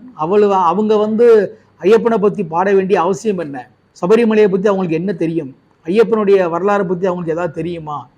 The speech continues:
ஐயப்பன் கோயில்ல, சபரிமலை ஐயப்பன் கோயில்ல மட்டும்தான் பெண்கள் போக முடியாது. இன்னைக்கு மெட்ராஸ்ல, சென்னையில வந்து ஆரியபுரத்துல ஐயப்பன் கோயில் இருக்கு, தமிழ்நாடு முழுக்க ஐயப்பன் கோயில் இருக்கு.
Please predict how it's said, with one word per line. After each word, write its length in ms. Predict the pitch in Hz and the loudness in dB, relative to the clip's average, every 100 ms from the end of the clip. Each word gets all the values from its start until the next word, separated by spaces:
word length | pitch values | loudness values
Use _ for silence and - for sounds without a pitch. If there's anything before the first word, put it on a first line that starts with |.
| - | -8
ஐயப்பன் 380 | 151 214 226 220 | 0 2 4 4
கோயில்ல, 200 | 220 208 190 - - | 4 2 -2 -8 -6
சபரிமலை 480 | 165 214 233 220 214 | 0 2 4 4 4
ஐயப்பன் 420 | 196 202 190 214 | 4 2 2 0
கோயில்ல 280 | 196 196 185 | 2 2 0
மட்டும்தான் 580 | 175 175 - 202 220 233 247 _ _ _ _ | -4 -6 -4 -2 -2 -2 -6 _ _ _ _
பெண்கள் 320 | - 202 208 170 | -6 0 2 2
போக 240 | 180 185 | -2 -4
முடியாது. 460 | 185 170 151 131 - _ _ 160 | -2 -2 -2 -8 -18 _ _ -6
இன்னைக்கு 340 | 175 180 170 | -4 -2 -2
மெட்ராஸ்ல, 640 | 175 214 208 202 185 170 | 0 -2 0 0 0 -2
சென்னையில 460 | 147 180 190 214 196 | -2 -2 0 0 0
வந்து 200 | 185 190 | 0 0
ஆரியபுரத்துல 640 | 170 202 214 185 190 180 | 2 4 2 2 -2 -2
ஐயப்பன் 360 | 175 170 180 185 | 0 0 -2 -2
கோயில் 220 | 170 165 | -2 -2
இருக்கு, 260 | 151 151 170 | -6 -8 -12
தமிழ்நாடு 440 | 165 202 214 208 | -8 -4 -2 0
முழுக்க 280 | 190 202 196 | -2 -4 -2
ஐயப்பன் 260 | 180 175 170 | -4 -4 -8
கோயில் 160 | 165 | -8
இருக்கு. 380 | 151 143 165 | -8 -8 -8